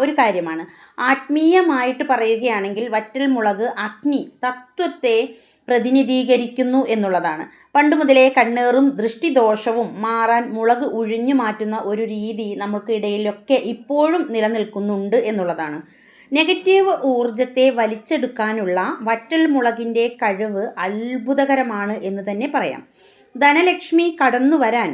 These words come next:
തടസ്സമായി നിൽക്കുന്ന അലക്ഷ്മി ഭാവത്തെ പുകച്ചു പുറത്തു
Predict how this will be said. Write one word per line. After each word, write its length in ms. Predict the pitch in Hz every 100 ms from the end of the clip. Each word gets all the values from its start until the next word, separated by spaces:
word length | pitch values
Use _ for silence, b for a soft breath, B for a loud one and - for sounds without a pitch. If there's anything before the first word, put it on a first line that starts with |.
| -
തടസ്സമായി 640 | 226 240 - 277 277 277 277
നിൽക്കുന്ന 440 | 240 233 254 220 190 233 196
അലക്ഷ്മി 600 | 196 226 - - 285 254 240 285 B B 214
ഭാവത്തെ 460 | 240 240 240 240 247 247
പുകച്ചു 460 | 247 247 277 277 320 269
പുറത്തു 380 | 262 254 -